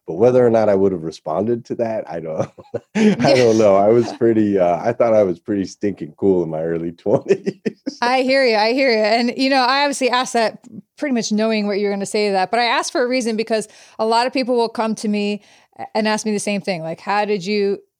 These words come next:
Speaker 2: how did you know? Like, how did you do this?" Or, "Look, I have someone who is," and,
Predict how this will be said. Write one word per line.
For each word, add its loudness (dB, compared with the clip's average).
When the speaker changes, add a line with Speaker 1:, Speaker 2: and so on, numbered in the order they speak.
Speaker 2:
how -4
did -2
you -2
know? 0
Like, -4
how -2
did -2
you -6
do -4
this?" -6
Or, 0
"Look, -2
I 0
have 0
someone -2
who 0
is," -2
and, -8